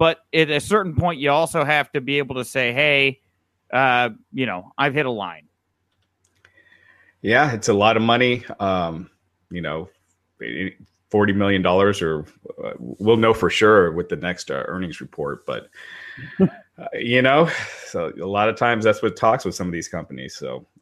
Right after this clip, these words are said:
Speaker 2: um,
Speaker 1: I guess, uh, you know, and it's not just W W E, right?
Speaker 2: No,
Speaker 1: They
Speaker 2: no, no. It, I mean,
Speaker 1: and, you know, all those other folks out in Silicon Valley, uh, M B S, uh, right? That's, that's, that's what he's called, but
Speaker 2: Yeah.
Speaker 1: Mohammed,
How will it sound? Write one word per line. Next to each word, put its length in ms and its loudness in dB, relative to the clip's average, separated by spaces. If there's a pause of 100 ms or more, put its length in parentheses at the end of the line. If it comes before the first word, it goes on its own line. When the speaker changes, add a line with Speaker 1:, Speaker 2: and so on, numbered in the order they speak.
Speaker 2:
um, 220 -10
Speaker 1:
I 80 2
guess, 300 -8
uh, 160 2
you 240 2
know, 140 6
and 160 4
it's 220 0
not 180 4
just 200 -4
W 200 4
W 300 4
E, 80 2
right? 340 4
Speaker 2:
No, 140 4
Speaker 1:
They 80 0
Speaker 2:
no, 80 0
no. 260 4
It, 240 4 (100)
I 60 -4
mean, 340 -4 (200)
Speaker 1:
and, 260 -8
you 120 6
know, 180 6
all 160 8
those 240 4
other 180 4
folks 300 2
out 180 4
in 60 -4
Silicon 440 2
Valley, 460 2 (420)
uh, 340 6
M 220 4
B 180 4
S, 380 4
uh, 280 6
right? 320 4
That's, 380 -8
that's, 320 -8
that's 220 -8
what 100 -6
he's 80 -12
called, 380 -2
but 240 -4
Speaker 2:
Yeah. 80 -4
Speaker 1:
Mohammed, 160 -4